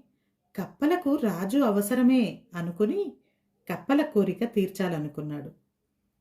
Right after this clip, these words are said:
కాని కప్పలకు రాజునెవరిని చేయాలో అర్థం కాలేదు. ఆలోచించి, ఆలోచించి రాజు కంటే ముందు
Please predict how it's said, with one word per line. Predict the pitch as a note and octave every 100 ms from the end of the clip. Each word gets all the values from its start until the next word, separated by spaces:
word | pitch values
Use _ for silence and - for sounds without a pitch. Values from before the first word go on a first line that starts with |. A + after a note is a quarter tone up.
| _ _ -
కాని | D#4+ E4 B3 D4 - _ _ _ _ _
కప్పలకు | F3+ - D#4+ F#4 G4 E4+ G#4 - _ _ -
రాజునెవరిని | F#3 F#3+ B3 G4 G4+ F4 F#4 G4 F#4
చేయాలో | E4+ D4+ D4 C4+
అర్థం | D4+ G#3+ D#3+ C4
కాలేదు. | C4+ F#3 D#3 C#3+ - _ _ _ _ _ _
ఆలోచించి, | D#3 E3+ G#3+ B3+ D4+ F4+ F4+ B3
ఆలోచించి | F3 F#3 A3+ A#3 C4+ C#4+ F#4+ C#4+ - _ _ _ -
రాజు | G3+ G#3 D4+ -
కంటే | G#4 D#4+ C4 A#3+
ముందు | G#3 A3+ A3 G#3+ -